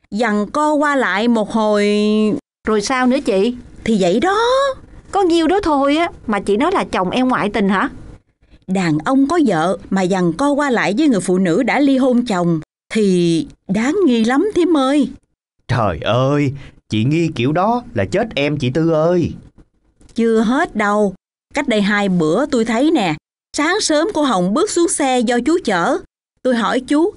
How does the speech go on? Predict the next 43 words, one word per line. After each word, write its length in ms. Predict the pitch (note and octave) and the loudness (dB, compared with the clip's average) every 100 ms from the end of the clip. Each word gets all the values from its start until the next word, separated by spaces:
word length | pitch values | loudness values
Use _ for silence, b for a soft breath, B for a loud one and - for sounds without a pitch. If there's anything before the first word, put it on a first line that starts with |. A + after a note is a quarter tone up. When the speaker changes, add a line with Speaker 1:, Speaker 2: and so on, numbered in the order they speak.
| B - | B -6
Speaker 1:
hai 220 | E4 D#4+ | 0 2
người 220 | C4+ A3 | 2 2
đi 120 | A3+ | 0
đâu 160 | C#4 C#4+ | 0 0
lúc 160 | E4 | 0
sáng 220 | - F4 F4 | -2 -2 -2
sớm? 300 | - D4 A4 C#5 - _ _ _ _ _ | -2 -2 -2 -8 -20 _ _ _ _ _
Speaker 3:
Này 240 | G#2+ G2 | -4 -2
nha, 300 | G2+ A#2+ A#2 - - _ _ | 0 0 -2 -6 -16 _ _
tôi 160 | - B2+ | -4 -2
chạy 160 | A#2 A2 | -2 -2
xe 260 | B2+ B2 | 0 0
đưa 200 | B2+ C3 | 2 0
má 280 | C3 C#3 G3+ | 0 -2 -2
cô 140 | - B2 | -2 -2
Năm 180 | B2 A#2 | -2 -2
lại 280 | G2 G2 | -2 0
á, 140 | A#2 A#2 - _ _ | -2 -4 -10 _ _
là 360 | G2+ G2 G2 G2+ | -6 -4 -4 -4
ngoại 340 | G2 G2+ G#2+ | -4 -4 -4
của 160 | C3 C#3+ | -2 -2
cô 160 | C#3+ B2 | 0 0
Hồng 260 | G#2+ F#2+ | 0 -2
đi 100 | G2+ | -2
bệnh 200 | A#2 G2 | 0 -2
viện. 280 | G#2 G2+ A2+ B2+ - _ _ _ | 0 0 -2 -6 -14 _ _ _
Cô 140 | C#3 | 0
Hồng 280 | C3 A#2 G#2+ | 0 2 2
đưa 160 | C3 C#3+ | 2 0
tiền 200 | B2+ G#2 | 0 0
bồi 180 | G#2 G2+ | 0 2
dưỡng. 280 | A2 D3 A#3+ - _ _ _ _ | 0 0 -2 -10 _ _ _ _
Tôi 160 | - C#3 | -4 -2
không 180 | D3 C#3+ | 0 -2
nhận 240 | A#2 A2 | -2 0
á, 140 | D3+ F3 F3 | -2 -4 -4
mới 100 | F3 | -2
có 140 | G3+ - | -2 -2
chuyện 240 | G#2 A2+ | -2 -2
đẩy 180 | G#2 A#2+ | 0 0
qua 180 | B2 C3 | 0 0
đẩy 160 | C#3 | 0
lại. 320 | C#3 F#2 A#2+ | 0 -2 -4